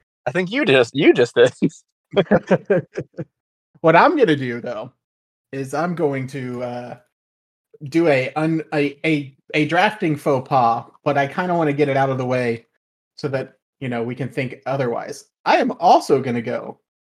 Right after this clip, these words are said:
Speaker 2: the Avengers, but I am going to go the original thing that kicked off the M C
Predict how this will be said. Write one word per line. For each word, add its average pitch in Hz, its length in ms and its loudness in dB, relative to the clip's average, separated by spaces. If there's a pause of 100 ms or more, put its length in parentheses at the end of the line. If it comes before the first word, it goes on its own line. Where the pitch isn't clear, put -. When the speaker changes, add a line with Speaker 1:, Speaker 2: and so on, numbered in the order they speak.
(520)
Speaker 2:
the 135 140 -2
Avengers, 120 760 -6 (1400)
but 151 100 2
I 190 180 6
am 262 100 4
going 147 240 6
to 147 80 0
go 123 240 4
the 127 180 0
original 156 480 2
thing 139 240 0
that 123 160 -6
kicked 151 300 -6
off 131 240 -2
the 113 160 -10
M 131 100 -8
C 131 180 -14